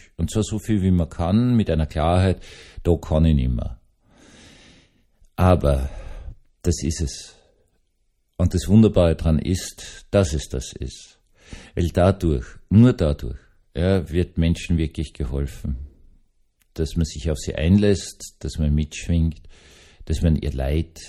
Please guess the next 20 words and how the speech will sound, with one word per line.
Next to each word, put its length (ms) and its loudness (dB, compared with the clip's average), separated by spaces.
auch 480 -4
mitträgt. 600 -4
Ein 120 4
kleines 340 6
Stück, 380 -4
soweit 460 -2
wir 200 2
es 200 -4
als 380 -12
sterbliche 760 -4
Menschen 500 -2
einfach 680 -8
können. 500 -2
Aber 200 -2
sie, 420 -4
und 140 -2
das 160 -2
ist 160 -6
das 160 -4
Wesentliche, 680 -2